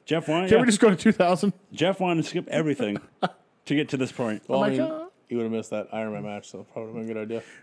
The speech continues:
Speaker 2: No, he would have missed that vaunted Bret Hart Undertaker Royal Rumble ninety-six match. The first,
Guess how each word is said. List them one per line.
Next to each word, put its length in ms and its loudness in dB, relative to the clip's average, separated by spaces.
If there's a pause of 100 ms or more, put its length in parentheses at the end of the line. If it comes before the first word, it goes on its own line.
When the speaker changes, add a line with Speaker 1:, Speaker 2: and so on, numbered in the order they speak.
Speaker 2:
No, 120 2
he 80 2
would 100 4
have 80 0
missed 260 -2
that 140 2
vaunted 680 -2 (320)
Bret 300 0
Hart 200 0
Undertaker 420 2
Royal 260 2
Rumble 220 0
ninety-six 720 -2
match. 340 -6 (960)
The 120 6
first, 800 2